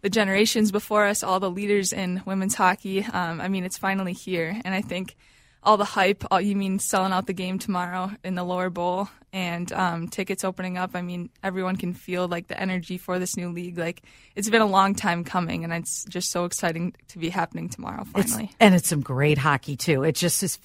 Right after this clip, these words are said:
Speaker 2: as awesome to watch. Um, when you look ahead to, um, what this league is going to mean for women's hockey,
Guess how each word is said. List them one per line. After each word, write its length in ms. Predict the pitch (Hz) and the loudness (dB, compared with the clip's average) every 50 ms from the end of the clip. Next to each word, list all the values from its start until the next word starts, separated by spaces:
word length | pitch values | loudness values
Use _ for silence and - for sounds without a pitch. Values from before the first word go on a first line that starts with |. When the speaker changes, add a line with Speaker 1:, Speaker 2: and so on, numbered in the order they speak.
| - | -6
Speaker 2:
as 180 | - 156 139 - - _ - | -4 -2 -2 -4 -4 _ 4
awesome 420 | 170 165 175 170 - - 160 151 | 6 6 6 6 4 0 0 0
to 80 | 143 139 | 0 2
watch. 380 | 139 147 147 143 135 - - - - - - - - - _ | 4 4 4 4 4 0 -4 -12 -12 -20 -20 -20 -20 -10 _
Um, 320 | - 220 220 214 202 202 - - | 4 6 6 6 6 2 -2 -6
when 260 | - 214 254 262 254 | 0 2 4 6 6
you 100 | 254 262 | 4 4
look 260 | 233 226 330 403 - | 2 0 -2 -2 2
ahead 500 | 415 339 - - 170 151 151 151 139 151 | 2 2 2 2 2 2 2 2 0 -2
to, 460 | - - - 175 156 151 147 151 151 - - | -6 -4 -2 -2 -2 0 0 -2 -2 -2 -2
um, 440 | - 147 139 135 131 120 113 - - _ | 0 0 0 0 -2 -4 -8 -10 -14 _
what 380 | - 175 151 147 175 202 214 - - | -6 -4 0 4 4 4 4 4 0
this 300 | 151 175 170 - - - | 2 4 4 4 4 2
league 480 | 147 143 147 151 147 147 139 139 - | 0 -2 -2 -2 -2 -4 -4 -6 -8
is 240 | - - 147 139 135 | -6 -2 -2 -2 -2
going 240 | - - 143 135 127 | -2 -2 -2 0 0
to 80 | 135 123 | 0 2
mean 680 | 131 135 135 143 147 147 143 135 131 123 123 123 127 - - - _ _ | 0 2 2 2 2 4 4 4 4 2 2 0 -2 -6 -10 -20 _ _
for 180 | - 156 131 131 123 - | -2 -2 -2 -2 -2 2
women's 420 | 156 147 143 143 135 127 127 - | 2 4 4 4 2 2 0 -2
hockey, 560 | - - - 127 120 117 - - 131 - - | -4 -4 -2 -2 -2 -4 -6 -10 -12 -12 -12